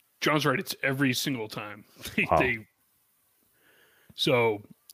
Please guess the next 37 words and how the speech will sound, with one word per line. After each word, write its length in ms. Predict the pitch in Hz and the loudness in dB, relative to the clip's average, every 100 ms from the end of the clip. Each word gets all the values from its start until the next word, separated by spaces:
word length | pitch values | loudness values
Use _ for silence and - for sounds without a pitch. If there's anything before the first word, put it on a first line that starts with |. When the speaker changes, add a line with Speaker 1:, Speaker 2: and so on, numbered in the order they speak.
| _ - | _ -2
Speaker 1:
she 200 | - 214 | 2 2
spies 360 | - 208 180 | 4 2 4
him 80 | 170 | 2
going 260 | 151 147 139 | 4 4 4
in, 260 | 135 127 110 | 2 -2 -4
and 120 | 123 | -2
instantly 500 | 127 - 131 120 117 | -2 -2 -6 -6 -6
her, 420 | 120 110 107 104 - | -6 -6 -6 -8 -8
her 140 | 131 117 | -4 -2
antennas 420 | 113 131 117 110 | -2 -4 -4 -6
go 200 | 117 110 | -6 -4
up. 180 | 107 - | -6 -8
She 140 | 117 | -10
says, 260 | - 113 110 | -8 -8 -6
"I 60 | |
gotta 120 | 110 107 | -6 -6
tell 180 | 117 | -10
the 60 | 107 | -12
turtles." 600 | - 170 160 156 143 - - _ - - - _ | -2 0 2 0 -2 -8 -14 _ -20 -20 -20 _
She 180 | - 123 | -6 -2
places 400 | - 139 - 123 | 2 2 2 -2
a 60 | |
call, 560 | 113 - 120 113 117 110 _ _ | -2 -2 0 0 -2 -6 _ _
um, 420 | 113 110 104 101 104 | -10 -8 -8 -10 -14
and 100 | 123 | -10
the 60 | 120 | 0
turtles 280 | 175 170 - | 2 2 2
are 60 | |
just 140 | 143 - | 2 2
sitting 180 | 151 135 | 0 0
around 200 | 123 123 | 0 0
in 60 | |
the 60 | 113 | -2
sewer, 420 | - 135 113 110 | 0 0 0 -2
still 240 | - - 135 | -4 -2 -2
bummed 300 | 117 113 113 | -2 -6 -4
out 220 | 107 107 | -4 -6